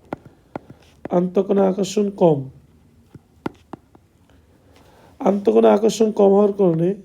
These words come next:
ব্যাপিত হতে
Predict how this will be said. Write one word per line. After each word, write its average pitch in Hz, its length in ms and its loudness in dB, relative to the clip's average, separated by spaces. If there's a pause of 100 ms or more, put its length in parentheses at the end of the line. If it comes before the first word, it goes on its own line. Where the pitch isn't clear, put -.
(1400)
ব্যাপিত 175 460 0
হতে 185 460 2